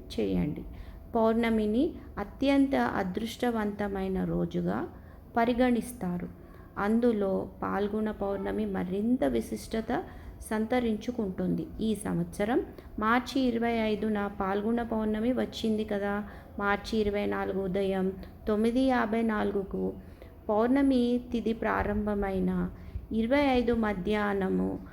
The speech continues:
పన్నెండు ఇరవై తొమ్మిది వరకు ఉంటుందని పంచాంగకర్త తెలిపారు. పాల్గొన మాసం సంవత్సరంలో చివరి నెల,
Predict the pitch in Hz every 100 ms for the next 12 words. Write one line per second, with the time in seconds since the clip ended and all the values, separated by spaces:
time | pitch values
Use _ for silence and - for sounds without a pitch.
0 | - - 196 196 214 226 220 226 208 208
1 | 208 202 196 196 190 190 185 180 180 165
2 | 180 220 220 359 370 240 233 226 214 202
3 | 185 185 190 - - - - - - -
4 | - - - - 247 247 247 233 220 220
5 | 196 190 277 285 247 - 190 175 180 -
6 | 185 185 190 208 214 202 185 180 185 185
7 | 190 190 196 - 214 196 185 180 180 -
8 | 208 233 269 254 208 196 190